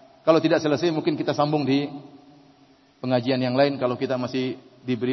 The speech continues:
umur oleh Allah Subhanahu wa taala. Tapi para hadirin yang dirahmati Allah Subhanahu wa taala, eh,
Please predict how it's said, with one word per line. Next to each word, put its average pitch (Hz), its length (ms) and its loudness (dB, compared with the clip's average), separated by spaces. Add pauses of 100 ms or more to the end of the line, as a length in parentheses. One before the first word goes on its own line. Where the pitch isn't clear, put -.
umur 131 240 -2
oleh 120 160 -2
Allah 120 160 -2
Subhanahu 117 560 -4 (240)
wa 117 80 -6
taala. 104 400 -6 (640)
Tapi 185 160 6
para 175 240 10
hadirin 196 240 8
yang 160 80 0
dirahmati 165 320 4
Allah 156 160 0
Subhanahu 139 280 -2
wa - 40 -6
taala, 147 260 6 (1700)
eh, 156 380 12